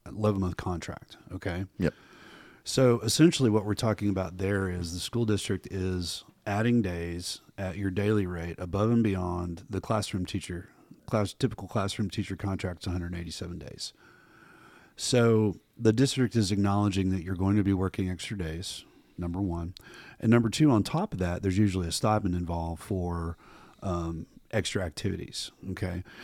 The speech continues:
Speaker 1: And we're, we're, a lot of districts, and, I, and I'm, I'm gonna address this right now just because there are a lot of districts that don't look at this correctly. Um, additional days on a contract, okay? You, we,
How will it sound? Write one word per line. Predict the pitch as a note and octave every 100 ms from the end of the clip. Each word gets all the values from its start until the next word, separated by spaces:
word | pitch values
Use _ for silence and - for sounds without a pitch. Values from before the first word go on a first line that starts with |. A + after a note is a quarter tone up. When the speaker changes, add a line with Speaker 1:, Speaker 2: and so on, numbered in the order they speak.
| - -
Speaker 1:
And | A2 G2+ G#2
we're, | A2 G#2+ A2 -
we're, | A#2 G#2+ - - -
a |
lot | A#2 B2 D#3+
of | B2
districts, | A2 - G2+ -
and, | G#2+
I, | G#2 A2
and | G#2+
I'm, | A2 G#2+
I'm | A#2+
gonna | A2+ G2
address | F2+ G2+ F#2
this | G2 -
right | F2
now | F#2 F2+
just | F2+ F2+
because | - - F2 E2+ E2 -
there | G#2+ G2
are |
a | F#2
lot | F#2+ F#2
of |
districts | F#2 - F2+ -
that |
don't | F#2+ E2+
look | F2 F2
at |
this | F#2 F#2
correctly. | - G2 G2 G2+ G2+ - - - - - - - -
Um, | A2+ G2+ F#2 F2+ - - - -
additional | A2 A#2 C#3+ E3 C3
days | F2 G2 G2 F2+ E2+ - - -
on | G#2+ G2+
a |
contract, | - G2+ F2+ G#2 D#2 - - - - G2
okay? | F#2 F#2 F#2 F2+
You, | - G2+ G2+ G2+
we, | G2+ G2+